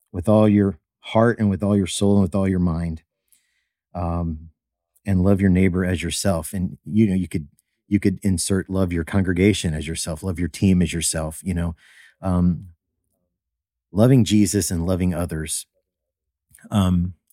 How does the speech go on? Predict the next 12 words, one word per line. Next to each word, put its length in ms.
I 140
have, 460
uh, 280
I 60
have 240
often 600
sacrificed 960
that 460
on 200
the 180
altar 400
of 400